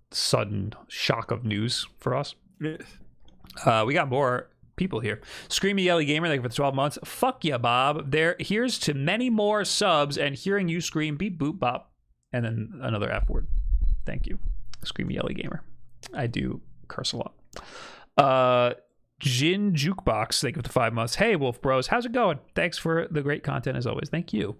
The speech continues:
Speaker 1: for supporting
Speaker 2: Hey.
Speaker 1: us. Uh, all right. We got, uh, more sad news.
Speaker 2: Yes. Speaking of games preservation. <laughs>
Speaker 1: Uh,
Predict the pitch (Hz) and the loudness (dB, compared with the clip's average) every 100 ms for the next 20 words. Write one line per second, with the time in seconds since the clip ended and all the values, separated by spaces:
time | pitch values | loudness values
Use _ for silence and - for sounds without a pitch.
0 | - - 151 139 - 185 156 156 151 135 | -16 -10 -8 -4 -4 0 2 2 0 -4
1 | - _ _ _ _ - _ _ - - | -12 _ _ _ _ -20 _ _ -16 -14
2 | - - - - - - _ - - - | -16 -20 -20 -20 -20 -20 _ -20 -20 -2
3 | - 120 117 113 110 110 110 110 - 147 | 2 4 4 4 4 4 4 2 0 2
4 | 131 113 - - - - - - - - | 4 4 0 -8 -20 -20 -20 -20 -20 -20
5 | - 135 131 123 110 - - - - 127 | -10 -2 2 2 0 -6 -14 -8 -2 0
6 | 117 - 120 107 98 95 95 - 160 - | 0 0 0 0 0 -2 -4 -6 -10 -14
7 | - - - - - _ - - - 123 | -18 -20 -20 -20 -20 _ -20 -20 -4 0
8 | 117 98 - - - 214 294 269 214 147 | 2 0 -10 -16 -4 0 0 4 4 6
9 | 185 180 160 - 160 143 139 131 131 - | 4 4 2 -2 0 0 0 0 -2 2
10 | 202 - - - - - - - - - | 2 2 -8 -20 -20 -20 -20 -20 -20 -20
11 | _ _ - 123 101 98 98 98 | _ _ 0 2 4 4 2 2